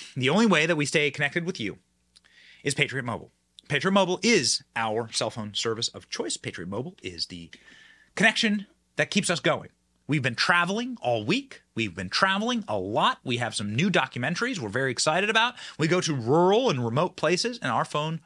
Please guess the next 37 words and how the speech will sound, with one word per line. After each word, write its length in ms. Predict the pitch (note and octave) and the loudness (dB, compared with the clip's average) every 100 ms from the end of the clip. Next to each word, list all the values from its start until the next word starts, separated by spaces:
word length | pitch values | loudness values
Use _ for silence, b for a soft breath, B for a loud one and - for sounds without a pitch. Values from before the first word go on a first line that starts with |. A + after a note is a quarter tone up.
| - | -6
works 300 | A2 - - | -6 -4 -6
like 220 | F2+ E2+ - | -6 -8 -10
a 140 | D#2+ | -16
charm. 320 | D2+ - D2 - | -10 -8 -8 -8
That's 120 | - | -6
because 160 | G#2+ | -4
Patriot 320 | - F3+ E3+ D#3 | 0 0 0 -2
Mobile 320 | G2 F2 G2 B B B | -2 -4 -8 B B B
is 420 | A3+ G3+ G#2 - - B B B B | 2 2 2 -4 -6 B B B B
one 160 | B F3+ | B 2
hundred 180 | G3 A3 | 2 2
percent 300 | A3+ A3 - _ _ - | 2 0 0 _ _ -8
U 280 | B2 C3+ B2 | -2 0 0
S 160 | A#2 | 0
based. 320 | - B2+ F2 | -2 -2 -2
Patriot 320 | E3 D#3+ E3+ - | -2 -2 -2 0
Mobile 340 | F3 D3+ - - | 0 0 -4 2
is 600 | D4 D#4+ C#3 - - - _ _ _ | 6 6 4 2 0 -2 _ _ _
the 80 | - | -8
best 280 | C3 B2 - | -4 -2 -2
network 480 | A2+ - G#2 - - _ | -4 -4 -6 -8 -18 _
out 260 | A#2+ A#2+ - | -4 -4 -6
there 260 | F#2+ D#2+ _ - | -10 -10 _ -10
because 680 | C#3 - E4+ C4+ A#2 - - | -2 4 6 6 4 0 0
it 100 | C#3+ | -2
is 120 | B2 | 0
run 140 | C3 | -2
by 100 | A2+ | -2
people 420 | A2 A#2 G#2 A#2+ - b b b b b b | -4 -6 -4 -6 -8 b b b b b b
who 140 | G#3+ | 2
know 300 | A3+ C4 F#2+ _ _ _ _ _ _ _ _ | 6 4 2 _ _ _ _ _ _ _ _
that 160 | A#2+ G2+ | -6 -2
this 180 | F3+ G3+ | 0 0
network 460 | C3+ A#2 B2 - - _ | 0 -2 -4 -6 -20 _
is 120 | - | -8
founded 520 | - G3+ A#3+ D#3+ F2 - _ _ _ _ | 0 2 2 0 -2 -12 _ _ _ _
on 380 | A#2 G#2 F2+ A#2 | -6 -4 -6 -8